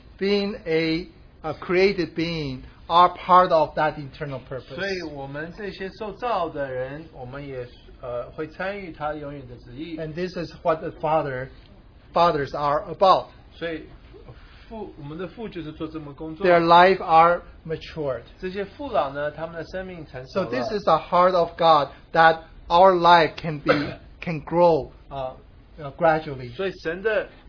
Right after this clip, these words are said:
Speaker 2: 旨意就是我们的生命能够成长。
Speaker 1: From babyhood.
Speaker 2: 从，呃，年幼的
Speaker 1: Until,
Speaker 2: 婴孩，
Speaker 1: until, uh, to the fatherhood.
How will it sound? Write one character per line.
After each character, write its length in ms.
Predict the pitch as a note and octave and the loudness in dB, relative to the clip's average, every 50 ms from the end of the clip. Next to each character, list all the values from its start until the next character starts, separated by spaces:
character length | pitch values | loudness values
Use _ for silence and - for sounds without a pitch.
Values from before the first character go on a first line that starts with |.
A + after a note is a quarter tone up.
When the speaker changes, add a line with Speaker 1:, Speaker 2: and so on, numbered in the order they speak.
| - - | -20 -18
Speaker 2:
旨 140 | - C#3+ F3+ | -14 -12 -12
意 120 | G3 F#3+ E3+ | -12 -12 -12
就 160 | - F3 D#3 | -12 -14 -14
是 140 | D#3 - E3 | -12 -12 -12
我 120 | D3+ C3 | -12 -12
们 120 | B2 B2 C3 | -12 -14 -16
的 60 | C#3+ B2+ - | -18 -16 -16
生 120 | - F3 E3+ | -16 -16 -16
命 140 | E3 D#3 C3+ | -14 -16 -16
能 140 | B2+ B2 | -16 -16
够 100 | A#2+ A#2+ | -14 -4
成 20 | A#2 | 0
长。 260 | F3+ F3 E3+ E3 - | 0 2 2 0 0
Speaker 1:
From 40 | - | 2
babyhood. 640 | F3+ F#3 F#3 E3+ F3+ E3+ E3 - E3+ D#3+ D3+ C3 A#2+ - - - - - - - - | 2 2 2 0 -2 -6 -6 -4 -2 -2 -2 -2 -4 -8 -16 -20 -20 -20 -20 -20 -20
Speaker 2:
从， 340 | - - C#3 C3+ C#3+ D3 D3 C#3+ - - - - - - - - | -12 -10 -8 -8 -8 -10 -12 -16 -20 -20 -20 -20 -20 -20 -20 -14
呃， 280 | - C3 B2+ B2+ A#2+ - - - - - - - - - - D3+ C3+ C3+ C3+ C3 | -10 -8 -8 -8 -8 -12 -16 -20 -20 -20 -20 -20 -20 -20 -20 -20 -20 -20 -18 -16
年 220 | C3+ C#3 D3 F3+ | -14 -12 -10 -6
幼 260 | G#3+ A3 G3 D#3 B2+ - | -4 -4 -4 -4 -4 -8
的 140 | B2 A#2+ A2 - - - - - | -14 -18 -18 -20 -20 -20 -10 -6
Speaker 1:
Until, 500 | D#3 D#3+ D#3 - - F3+ F3+ E3+ F3 F3 | -6 -6 -6 -6 -8 -6 0 2 4 6
Speaker 2:
婴 20 | |
孩， 260 | E3 D3 C3+ C3+ C#3 - | 6 4 4 0 -4 -8
Speaker 1:
until, 580 | D#3 D3 D3 - - - F3+ E3+ E3 D3 C3+ B2+ - - - - | -10 -10 -10 -10 -10 -6 -4 -2 -2 -2 -2 -6 -10 -18 -20 -14
uh, 220 | - C3+ C3 B2+ B2 | -12 -10 -10 -10 -10
to 160 | - - D3 | -12 -16 -16
the 100 | C#3 C#3+ | -16 -10
fatherhood. 560 | - - C#3+ C#3+ C3+ B2+ A#2+ A2+ B2+ A#2+ A#2 | -6 -4 -4 -4 -4 -6 -8 -12 -16 -18 -20